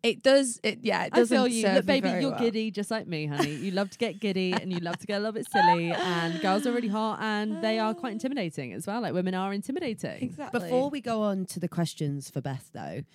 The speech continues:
Speaker 3: I do really just wanna talk quickly about this, because what we're talking about here is a lot of it is about, like, people's interpretation, people forming opinions based on very little information, and
Speaker 1: Yes.
Speaker 3: how amazing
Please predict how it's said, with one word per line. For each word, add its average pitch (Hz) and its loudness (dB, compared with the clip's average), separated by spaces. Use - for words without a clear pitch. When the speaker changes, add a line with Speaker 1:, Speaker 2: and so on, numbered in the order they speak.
Speaker 3:
I 180 2
do 226 2
really 190 4
just 180 2
wanna 165 4
talk 180 -2
quickly 147 -6
about 165 -4
this, 147 -2
because 170 -2
what 196 -2
we're 190 0
talking 208 -2
about 147 0
here 139 0
is 151 -2
a 160 0
lot 202 4
of 160 -4
it 143 -4
is 139 -4
about, 143 -2
like, 139 -2
people's 226 -2
interpretation, 170 -6
people 180 -4
forming 170 -2
opinions 151 -6
based 156 -8
on 143 -4
very 160 -2
little 151 -8
information, 147 -8
and 170 -2
Speaker 1:
Yes. 147 -8
Speaker 3:
how 226 -2
amazing 202 2